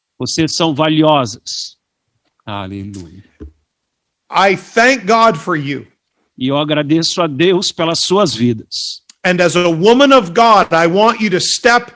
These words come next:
Speaker 2: into your place of authority.
Speaker 1: E como uma mulher de Deus, eu gostaria que você se colocasse no lugar de autoridade.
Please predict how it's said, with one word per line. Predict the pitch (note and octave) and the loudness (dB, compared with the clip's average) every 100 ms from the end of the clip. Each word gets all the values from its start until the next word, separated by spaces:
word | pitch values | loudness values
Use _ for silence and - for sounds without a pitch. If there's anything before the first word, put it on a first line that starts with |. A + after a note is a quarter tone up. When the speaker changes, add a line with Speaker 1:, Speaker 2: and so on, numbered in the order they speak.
| - - F#3+ | -20 -10 -2
Speaker 2:
into | F#3+ F3 | -2 -2
your | E3 G3 A#3+ B3 B3 | 0 2 4 4 0
place | - B3 A3 G3 - - | 2 4 4 2 -2 0
of | F3+ | 0
authority. | F#3 - A3+ A3 F#3 - G#2+ _ _ _ _ _ - | 0 0 4 4 2 -4 -14 _ _ _ _ _ -6
Speaker 1:
E | C#3 | -4
como | - G#3 G3+ | 0 0 2
uma | F#3+ F3+ | 2 2
mulher | F#3 F3+ G#3 G3+ | 2 2 4 2
de | E3+ G3+ | -2 -2
Deus, | F#3 G3 E3 | 0 0 0
eu | F#3+ | -2
gostaria | F3+ - F3+ F#3 F#3+ | -2 -4 -2 0 -2
que | G3+ | -4
você | D#3+ F#3+ - - - G#3 A#3 A3+ - _ _ _ _ | -6 -4 -2 -2 2 2 2 0 -6 _ _ _ _
se | - - G#3 | -12 -8 -10
colocasse | - G#3+ F#3+ F3 - G3 G3+ F#3 - G#3 G3 | -2 2 4 2 2 2 2 -2 -6 -4 0
no | F#3 | 0
lugar | F3+ D3 E3 F3 | 0 0 0 0
de | C#3+ | 0
autoridade. | D#3+ D3+ C#3+ C3+ A#2 G#2+ G2 - - | -2 -2 -2 -2 -4 -6 -8 -12 -16